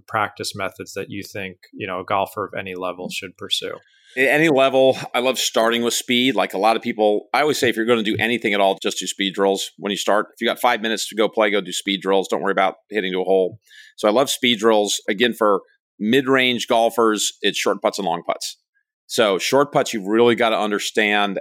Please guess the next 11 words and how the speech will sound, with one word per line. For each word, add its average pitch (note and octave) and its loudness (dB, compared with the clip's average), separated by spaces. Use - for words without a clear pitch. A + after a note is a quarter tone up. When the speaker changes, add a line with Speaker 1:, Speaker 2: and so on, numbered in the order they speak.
Speaker 2:
how G2+ 2
that G2 -2
break G2+ 0
changes. E2 -4
A-, A2 -2
aim C#3+ 0
point B2 2
inside G2+ 2
ten F#2+ -2
feet F#2 -4
is, E2 -8